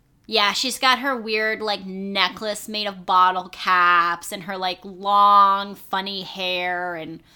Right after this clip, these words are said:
her just, like, kind of airy-fairy way of talking. She's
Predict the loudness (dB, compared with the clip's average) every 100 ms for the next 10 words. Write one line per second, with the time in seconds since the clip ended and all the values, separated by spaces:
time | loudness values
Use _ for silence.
0 | _ _ _ _ _ -6 -6 -6 -6 -4
1 | -4 -4 -14 _ _ -14 -8 -8 -10 _
2 | -4 -4 -4 -6 -10 -8 -6 -4 -4 -6
3 | -4 -6 -6 -10 -4 -4 -4 -8 -10 -10
4 | -10 -10 -8 -8 -8 -10 -10